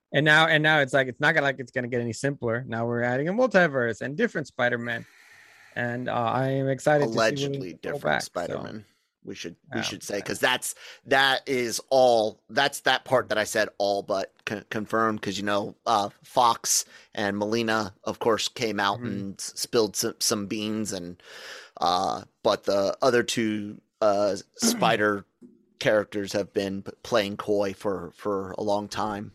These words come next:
Speaker 2: But yeah, it's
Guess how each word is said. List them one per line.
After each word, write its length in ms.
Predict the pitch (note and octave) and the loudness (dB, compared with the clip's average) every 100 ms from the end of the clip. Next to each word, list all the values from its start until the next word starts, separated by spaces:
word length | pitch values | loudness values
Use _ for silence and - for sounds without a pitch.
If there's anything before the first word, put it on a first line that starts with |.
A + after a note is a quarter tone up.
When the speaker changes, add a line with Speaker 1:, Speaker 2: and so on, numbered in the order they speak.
| - | -6
Speaker 2:
But 280 | F#2+ F#2+ - _ - - - - - - - - | -4 -4 -6 _ -20 -20 -16 -12 -8 -8 -10 -12
yeah, 640 | G2+ A#2+ B2 B2+ B2+ B2+ - - - C3 B2+ C3 B2+ | -4 0 2 2 2 2 -2 -4 -6 -6 -6 -2 2
it's 560 | C#3+ D3+ - - - | 4 2 0 -2 -4